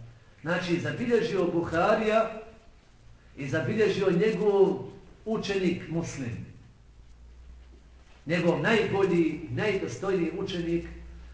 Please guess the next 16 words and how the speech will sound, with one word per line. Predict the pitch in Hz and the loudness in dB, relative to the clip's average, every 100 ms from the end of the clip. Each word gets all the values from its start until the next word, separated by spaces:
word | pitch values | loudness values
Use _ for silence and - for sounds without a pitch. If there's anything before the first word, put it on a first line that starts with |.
| - | -10
koji | 151 156 | -2 0
ga | - | 2
nikad | 233 254 185 - | 0 0 0 0
nije | 180 | 2
ostavio, | 170 170 - 170 160 160 165 - - - - - - - - - - - - - - - - - - - - - - | 4 4 2 2 4 2 0 -6 -12 -20 -20 -20 -20 -20 -20 -20 -20 -20 -20 -20 -20 -20 -20 -20 -20 -20 -20 -20 -12
imam | 156 151 139 | -6 -2 -2
i | |
Muslim, | 143 - 143 135 123 - - - - - - - - - - - | -4 -4 -4 -6 -8 -14 -18 -20 -20 -20 -20 -20 -20 -20 -12 -8
Ebu | 139 135 | -6 -4
Husein | 123 117 143 139 - - - - - - - - - | -6 -4 -4 -4 -6 -14 -20 -20 -20 -20 -20 -20 -8
bin | 127 | -8
Hadžaž, | 113 117 113 110 90 - - - - | -6 -6 -6 -6 -8 -12 -20 -20 -16
rahimahullah. | 117 117 120 113 107 95 82 - - - - - - - - - - - - - - - - - - - - - - - - - - - - - - - | -8 -6 -4 -4 -4 -6 -10 -12 -18 -20 -20 -20 -20 -20 -20 -20 -20 -20 -20 -20 -20 -20 -20 -20 -20 -20 -20 -20 -20 -20 -20 -20 -20 -20 -20 -20 -20 -8
O | 170 | -2
samom | 175 220 226 208 170 143 120 - - - - - - - - - - - - - - - - - _ - - - - - | 2 4 4 4 2 0 -6 -12 -18 -20 -20 -20 -20 -20 -20 -20 -20 -20 -20 -20 -20 -20 -20 -20 _ -20 -20 -20 -20 -14
ravi | 135 156 180 208 170 | -6 2 4 6 4